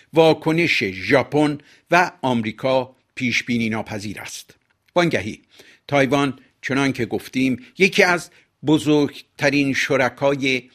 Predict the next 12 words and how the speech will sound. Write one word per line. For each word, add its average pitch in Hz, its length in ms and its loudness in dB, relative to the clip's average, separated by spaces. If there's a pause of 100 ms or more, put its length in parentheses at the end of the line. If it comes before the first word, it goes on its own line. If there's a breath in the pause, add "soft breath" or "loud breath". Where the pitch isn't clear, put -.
(300 soft breath)
اقتصادی 120 840 -4
جمهوری 104 720 -4
خلق 101 500 -8
چین 123 300 -2
است. - 320 -16
کارشناسان 135 640 0
معتقدند 123 680 2 (280 loud breath)
که 170 120 2
تسلط 160 760 0
تایوان 147 680 2
بر 135 200 4
بازار 135 840 4